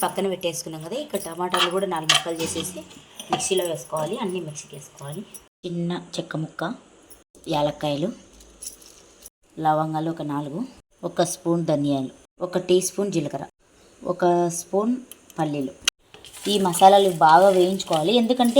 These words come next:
వంకాయ మసాలా కర్రీకి ఇలా మసాలాలు వేసుకుంటేనే, ఫ్రెష్గా వేసుకుంటే చాలా చాలా బాగుంటుంది. అందుకే నేను ఎప్పుడు వంకాయ మసాలా కర్రీ చేసినా స్పెషల్గా మసాలా అయితే ప్రిపేర్ చేసుకుంటాను. ఒక స్పూన్ నువ్వులు. ఈ నువ్వులు కొద్దిగా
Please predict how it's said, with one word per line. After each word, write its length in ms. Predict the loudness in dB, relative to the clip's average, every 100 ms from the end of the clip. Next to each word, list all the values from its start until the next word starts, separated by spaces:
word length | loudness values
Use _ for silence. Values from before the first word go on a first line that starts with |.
| 6
వంకాయ 300 | 4 2 2 2
మసాలా 300 | 2 2 2
కర్రీకి 300 | 2 0 -2 2
ఇలా 120 | 2 2
మసాలాలు 420 | 2 4 4 2 -2
వేసుకుంటేనే, 480 | -4 -8 -6 -4 -4 -6 -16 -2
ఫ్రెష్గా 300 | 2 2 4 4
వేసుకుంటే 360 | 2 -2 -4 0 2
చాలా 220 | 2 2 2
చాలా 160 | 2 2
బాగుంటుంది. 420 | 0 0 0 0 -4 -8 -6 -2
అందుకే 220 | 2 2 2
నేను 120 | 0
ఎప్పుడు 220 | -2 0 2
వంకాయ 300 | 2 4 2 2
మసాలా 300 | 0 0 0
కర్రీ 160 | 0 -2 -4
చేసినా 240 | -4 -4 -4 -10 -14 -6
స్పెషల్గా 500 | -4 2 2 6 6 6
మసాలా 260 | 2 0 -2 -2
అయితే 120 | -4
ప్రిపేర్ 260 | -2 -2 -2
చేసుకుంటాను. 540 | -8 -8 -6 -4 0 0 0 -16 -20 _ -8
ఒక 160 | -2 -2
స్పూన్ 300 | -2 -2 0 0
నువ్వులు. 280 | 0 0 -2 -8 -20 _ _ -2
ఈ 40 | 0
నువ్వులు 260 | 4 4 4
కొద్దిగా 240 | 2 4